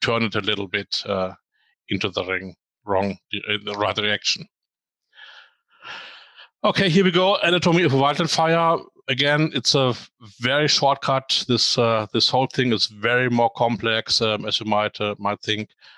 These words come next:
Um, in general, we have ground, the anatomy of a fire is we have ground fires or even underground fires, like swamp fires.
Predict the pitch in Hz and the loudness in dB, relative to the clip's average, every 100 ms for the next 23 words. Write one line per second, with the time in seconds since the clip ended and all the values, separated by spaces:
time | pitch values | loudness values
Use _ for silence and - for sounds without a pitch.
0 | _ - - 101 101 98 - 104 - _ | _ -8 -4 -2 -2 -4 -8 -16 -18 _
1 | 113 113 120 123 120 113 107 113 101 - | -6 -2 2 2 0 0 -2 -4 -6 -4
2 | 113 113 98 95 104 101 98 123 120 120 | -2 -2 -4 -16 -10 -4 -2 -2 -2 -2
3 | 107 - 110 113 110 - 101 - 110 110 | -2 0 0 0 -2 -2 -6 -4 -2 0
4 | 117 - 113 110 113 - 98 95 98 101 | 0 0 0 0 -2 -2 -4 -4 -4 -4
5 | 98 101 113 113 117 110 113 107 110 110 | -4 -2 -2 -2 -2 -2 -2 0 0 -2
6 | - 95 - 113 110 - 107 104 107 - | -6 -8 -4 -2 -2 0 0 2 0 -2